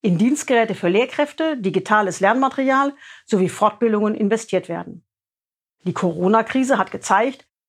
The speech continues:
dass die finanziellen Mittel für W lan und Hardware alleine nicht ausreichend sind,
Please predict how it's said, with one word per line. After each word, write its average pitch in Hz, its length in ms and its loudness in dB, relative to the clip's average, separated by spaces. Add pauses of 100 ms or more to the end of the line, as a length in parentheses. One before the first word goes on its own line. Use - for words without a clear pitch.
dass 202 160 -2
die 196 120 0
finanziellen 233 580 2
Mittel 262 320 0
für 151 300 -6
W 226 180 4
lan 247 260 2
und - 180 -6
Hardware 226 380 2
alleine 185 340 2
nicht 226 160 -2
ausreichend 202 480 0
sind, 247 320 -2